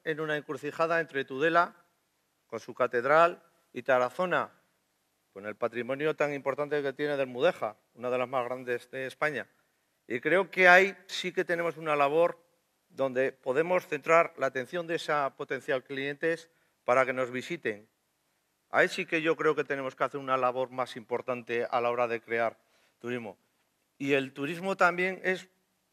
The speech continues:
porque si nos vamos a centrar en esto, también nos tendremos que centrar en nuestro casco viejo, que ese es un patrimonio que no tiene ningún pueblo de nuestro alrededor. Y tenemos que sacar partido de ello,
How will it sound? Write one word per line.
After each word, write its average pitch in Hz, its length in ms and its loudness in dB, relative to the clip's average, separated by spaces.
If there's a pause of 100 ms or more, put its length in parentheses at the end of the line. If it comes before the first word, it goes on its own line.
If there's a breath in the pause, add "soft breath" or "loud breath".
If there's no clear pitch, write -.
(260)
porque 143 400 -4
si 147 180 -8
nos 139 360 -6
vamos 165 240 -4
a 185 60 -2
centrar 165 320 -2
en 160 80 -2
esto, 175 200 -6
también 160 340 -4
nos 160 200 -6 (140)
tendremos 151 360 -6
que 160 100 -2
centrar 160 460 -2 (640)
en 127 100 0
nuestro 127 280 -6
casco 170 280 -4
viejo, 147 340 -6 (480)
que 139 120 0
ese 185 160 -4
es - 80 -10
un 190 80 -8
patrimonio 175 520 0
que 165 120 -2
no 170 100 -2
tiene 190 240 -6
ningún 175 320 -6
pueblo 170 260 -4
de 160 120 -4
nuestro 143 260 -2
alrededor. 127 480 0 (960)
Y 139 120 -4
tenemos 165 380 0
que 202 100 -2
sacar 190 280 2
partido 185 400 0
de 175 120 2
ello, 117 240 -4